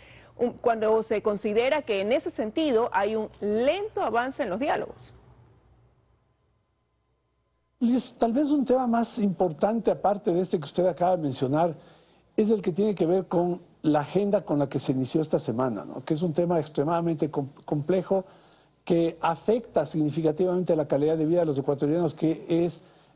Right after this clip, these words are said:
Speaker 2: la inseguridad. Son los altos niveles de inseguridad que se han producido, ¿no? Por el resultado de muchas causas estructurales, de muchas reformas legales que permitieron, ¿no?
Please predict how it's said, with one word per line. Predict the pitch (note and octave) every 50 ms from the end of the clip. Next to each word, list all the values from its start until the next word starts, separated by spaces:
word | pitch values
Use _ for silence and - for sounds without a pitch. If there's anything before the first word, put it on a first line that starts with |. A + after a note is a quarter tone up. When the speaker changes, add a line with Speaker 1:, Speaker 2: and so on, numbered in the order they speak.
| _ _
Speaker 2:
la | - D3 D3
inseguridad. | D3+ C#3+ D3 - C3+ C3 C3+ B2+ B2+ C#3 C3 A#2+
Son | - - C#3
los | C#3 C#3 C3
altos | E3 F#3 G3 F3 - E3 D3+
niveles | D3+ C#3+ D#3 D#3+ D#3 D3
de | C3 C3
inseguridad | B2+ A#2+ - B2 B2 B2 C3 C#3 C#3+
que | - -
se | -
han | C3+ B2+
producido, | A#2+ B2 A#2+ A2+ A2 - - E3+ F#3 F3+ F3 F3 - - - - _ _ _
¿no? | - D3 D3+ D3 D3 - -
Por | - C#3 C3+ C3
el | B2
resultado | B2 A#2+ - C#3+ C3+ B2+ D#3 D#3 E3+ E3+ D#3+
de | D3+ C#3
muchas | C3+ D3 F3+ G3+ G#3+ A3+ G#3+ - - F3 - -
causas | - F3 F3 F3+ - F3 D#3+ C#3+
estructurales, | C3 - - - - _ D#3 C#3+ D#3+ E3+ G3 G3 G3 E3 - - - - - _ _ _ _ _ _ -
de | D3+ C#3 D3+
muchas | D#3 F3+ G#3 G3+ - G3+ F3 D#3+
reformas | D#3 - E3 F3 E3+ E3 E3 D3+
legales | D3+ D3+ D3+ D#3 E3+ F3+ F#3 F3+ - - - - - _ _ _ _ _
que | - F#3
permitieron, | - - G3+ G#3+ G#3+ G#3 G#3 E3+ - G3+ G3+ A3 - B3+ A#3+ - -
¿no? | F3+ F3